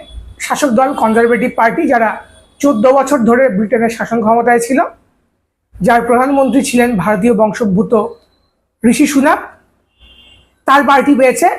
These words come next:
মাত্র একশো একুশটা সিট। এখানে একটা ছোট্ট তুলনা টানলে সুবিধা হবে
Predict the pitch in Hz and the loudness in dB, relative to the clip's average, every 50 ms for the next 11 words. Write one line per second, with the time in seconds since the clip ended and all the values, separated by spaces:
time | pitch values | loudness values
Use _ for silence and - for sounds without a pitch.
0 | - 208 196 208 240 247 240 - - 320 359 403 415 - - 214 247 - - - | 0 2 2 4 4 2 0 0 0 2 2 2 0 0 -2 -2 -2 -2 -2 -4
1 | - 302 285 277 277 - - - _ _ _ _ _ _ - 311 220 - 226 - | 0 0 0 0 -2 -6 -14 -18 _ _ _ _ _ _ -4 -2 0 2 0 0
2 | - 285 240 - - 208 175 123 - _ - _ _ _ _ _ _ _ _ _ | 0 -2 -2 -2 -2 -4 -6 -6 -8 _ -20 _ _ _ _ _ _ _ _ _
3 | _ _ _ _ _ _ _ _ _ _ _ _ _ _ _ _ _ _ _ - | _ _ _ _ _ _ _ _ _ _ _ _ _ _ _ _ _ _ _ -4
4 | 240 240 285 294 320 330 320 - 339 - - - 285 294 294 - 320 311 294 - | 0 0 2 2 2 0 0 0 -2 -2 0 -2 -2 -2 -2 0 2 2 2 2
5 | - - - - - 320 247 269 262 262 269 233 254 262 254 240 233 247 247 240 | 0 -4 -14 -6 -2 0 2 2 2 0 0 -2 -2 -2 0 0 0 2 2 4
6 | 247 240 233 233 - 254 233 269 294 247 226 214 208 302 - - | 4 2 2 0 2 2 4 4 6 4 4 2 0 -2 -6 -8